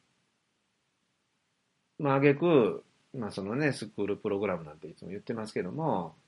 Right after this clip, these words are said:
八ヶ月ぐらいかけて、それこそ考え尽くすっていうことをですね、散々、ある意味、受講する人からするとやらされる状態ですね。うん。やらされるって言葉大嫌いで使いたくないんだけどね、もうそういう状態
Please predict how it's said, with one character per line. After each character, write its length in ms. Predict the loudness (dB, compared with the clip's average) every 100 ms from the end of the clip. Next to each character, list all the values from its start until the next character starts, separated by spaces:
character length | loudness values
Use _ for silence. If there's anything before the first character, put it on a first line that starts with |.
| _
八 240 | -12 -6
ヶ 120 | -6
月 200 | -4 -6
ぐ 80 | -4
ら 120 | -4
い 40 | -4
か 80 |
け 120 | -12 -12
て、 360 | -6 -6 -8 _ _
そ 140 | -2
れ 80 | 0
こ 100 | 2
そ 100 | 0
考 120 | 0 0 0 2 4
え 120 | 2
尽 100 | 0
く 100 | -8
す 100 | -8
っ 40 |
て 140 | -8 -10
い 60 |
う 20 | -8
こ 140 | -12
と 100 | -14
を 80 | -18
で 120 | -20
す 120 | -14
ね、 100 | -14
散 320 | -6 -4 -2
々、 320 | 2 2 2 -4 _ _ _
あ 140 | 0 2
る 100 | 2
意 40 |
味、 240 | -2 -6 -12 _ _
受 120 | -10 -2
講 220 | 0 0
す 120 | 0
る 80 | -4
人 180 | -2 -4
か 80 |
ら 100 | -4
す 80 | -6
る 80 | -10
と 140 | -8
や 160 | -6 -2
ら 100 | -2
さ 160 | -2 -4
れ 140 | -2
る 160 | -4 -6
状 180 | -8
態 200 | -10 -12
で 80 | -14
す 100 | -14
ね。 180 | -12 -12 _ _ _ _ _ _ _ _ _
う 40 | -16
ん。 180 | -16 -16 _ _ _
や 160 | -6 -2
ら 120 | -2
さ 140 | -2
れ 80 | -2
る 60 | -4
っ 20 |
て 140 | -10 -12
言 100 | -10
葉 140 | -8
大 220 | -6 -6
嫌 160 | -6 -10
い 40 |
で 80 | -10
使 180 | -8 -6
い 60 | -4
た 80 |
く 80 | -6
な 80 | -10
い 40 |
ん 40 | -12
だ 60 |
け 60 | -14
ど 60 | -10
ね、 100 | -8
も 80 |
う 20 | -6
そ 140 | -4
う 20 |
い 40 | -2
う 20 |
状 140 | -4
態 280 | -4 -4 -6